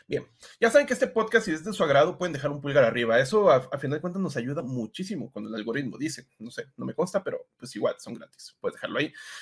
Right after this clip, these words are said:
Si eres nuevo por aquí, si nunca has visto este podcast, pues prácticamente hablamos de tecnología con personas interesantes que pueden crear contenido, pueden crear,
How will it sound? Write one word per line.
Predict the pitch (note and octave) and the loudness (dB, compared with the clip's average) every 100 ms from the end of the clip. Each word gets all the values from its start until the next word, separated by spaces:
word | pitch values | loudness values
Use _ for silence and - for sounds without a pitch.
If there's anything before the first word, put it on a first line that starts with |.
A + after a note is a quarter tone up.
| - | -4
Si | F3+ | 2
eres | F#3 | 8
nuevo | F3 D#3+ | 8 8
por | F3+ | 8
aquí, | F3 G3+ G3+ F#3 | 6 4 -2 -4
si | D3 | -2
nunca | C#3+ D3+ E3+ D#3 | -2 6 8 8
has | D#3+ - | 6 -4
visto | D3 D#3 E3 | -6 -4 -4
este | - | -4
podcast, | - F#3+ F#3 F#3+ | 2 4 4 0
pues | F#3+ F#3 | 0 0
prácticamente | F#3 E3+ D#3+ D#3 | -2 -2 -2 2
hablamos | D#3+ D3+ C#3 | 4 4 2
de | C3+ | 2
tecnología | G#3+ G3+ G3+ F#3+ D3+ C#3+ | 4 4 4 2 2 0
con | C#3+ | 0
personas | B2+ - G3+ G3+ | -6 -4 -4 -4
interesantes | G3 F#3+ F#3 B2 A#2+ B2+ - - - | -4 -4 -2 -4 -6 -16 -20 -14 -2
que | A2+ A2+ - - | 0 0 -2 -2
pueden | F#3 | 0
crear | F#3 A#2 B2 | 4 2 2
contenido, | C3 F3+ F3 E3 | -4 -2 -2 -2
pueden | - E3 | -2 -2
crear, | D#3+ A#2 | 0 0